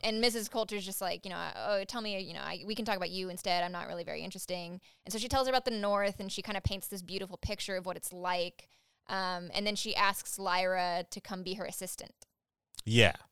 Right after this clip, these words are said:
Speaker 2: And, like, just right off the bat.
Speaker 1: Mm-hmm.
Speaker 2: Um, I don't know what they actually do. So what is she assisting with?
Speaker 1: So the way that Missus Coulter explains it to her in the book is that, you know, Lyra's gonna be her research assistant.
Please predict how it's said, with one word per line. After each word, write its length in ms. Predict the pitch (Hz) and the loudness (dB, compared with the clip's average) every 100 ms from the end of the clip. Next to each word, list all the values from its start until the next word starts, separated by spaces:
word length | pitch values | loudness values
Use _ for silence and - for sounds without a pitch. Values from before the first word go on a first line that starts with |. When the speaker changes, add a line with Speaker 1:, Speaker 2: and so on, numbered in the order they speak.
| _ _ _ - | _ _ _ -10
Speaker 2:
And, 400 | 98 92 85 - | 0 2 2 2
like, 200 | 92 87 | 2 2
just 180 | - 90 | 0 4
right 140 | 98 95 | 8 8
off 120 | - | 6
the 60 | 80 | 0
bat. 260 | 82 65 - - | 0 0 -8 -8
Speaker 1:
Mm-hmm. 360 | 202 202 175 127 - | -6 -6 -6 -12 0
Speaker 2:
Um, 420 | 95 92 87 80 - - | 4 6 6 2 -4 4
I 100 | 104 | 8
don't 200 | 131 123 | 8 6
know 120 | 123 | 6
what 120 | 113 | 8
they 120 | 113 | 8
actually 340 | 104 - 110 85 | 8 4 -2 -2
do. 480 | 80 98 123 214 - - _ _ _ _ _ - | 0 2 4 2 -4 -14 _ _ _ _ _ -8
So 300 | - 107 98 | 4 6 6
what 260 | 95 101 98 | 8 8 8
is 120 | 92 | 4
she 200 | - 95 | 2 2
assisting 640 | 76 - 113 - 165 185 | 2 6 6 6 4 4
with? 320 | 233 233 - - - _ _ _ _ _ | 2 2 -2 -20 -20 _ _ _ _ _
Speaker 1:
So 220 | - 277 254 | 2 6 8
the 120 | 254 | 6
way 560 | 247 277 311 320 320 - | 6 6 6 2 -2 0
that 100 | 254 | 0
Missus 240 | 247 262 - | 0 -4 -2
Coulter 360 | 247 240 240 | -2 0 0
explains 300 | 220 - 220 | 0 -2 -4
it 40 | 220 | -2
to 60 | |
her 40 | 214 | -4
in 60 | |
the 80 | 190 | -4
book 300 | 185 330 320 247 | 2 4 4 2
is 160 | 214 | 0
that, 360 | 202 190 185 - - | 2 2 2 -2 -6
you 80 | 208 | -6
know, 140 | 190 | -4
Lyra's 340 | 190 190 196 190 | 2 2 2 -2
gonna 140 | 196 | -4
be 120 | 180 | -4
her 160 | 185 185 | -6 -8
research 380 | 180 180 - - | -8 -8 -8 -10
assistant. 460 | - - - - | -12 -12 -12 -14